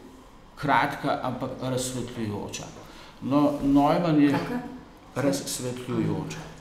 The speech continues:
Speaker 1: Malo imam suha usta, pa ne artikuliram prav jasno. Neumann <clears throat> v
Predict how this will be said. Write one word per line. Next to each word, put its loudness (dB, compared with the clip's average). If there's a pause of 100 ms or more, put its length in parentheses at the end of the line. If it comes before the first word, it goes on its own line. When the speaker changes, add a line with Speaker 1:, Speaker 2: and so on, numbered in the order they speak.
(500)
Speaker 1:
Malo -2
imam -2
suha -6
usta, -6 (100)
pa -10
ne -10
artikuliram -10 (140)
prav -12 (140)
jasno. -18 (3500)
Neumann 4 (120)
<clears throat> 12
v 6